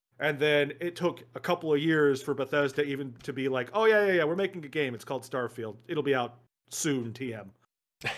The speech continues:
Speaker 1: And then now we're finally getting like, "Oh, yeah, yeah, yeah, that game that we talked about, Starfield, here's some information about it." <laughs> So it's nice that we're finally getting some cool stuff going on with it.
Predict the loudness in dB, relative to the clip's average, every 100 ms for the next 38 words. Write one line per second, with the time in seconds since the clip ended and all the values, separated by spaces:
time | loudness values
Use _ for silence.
0 | -8 -2 0 0 2 4 6 6 4 4
1 | 4 4 2 2 0 2 6 8 8 6
2 | 6 4 0 0 2 2 2 -4 0 0
3 | 2 -2 -2 -2 0 2 0 2 0 0
4 | 0 -2 -4 -4 -4 -6 -12 -10 -12 -8
5 | 0 4 4 4 0 0 0 4 4 4
6 | 2 -4 0 0 0 0 0 -2 -6 -8
7 | -8 -14 -12 -6 -4 -6 -2 -4 -4 -6
8 | -4 -4 -6 -8 -14 -16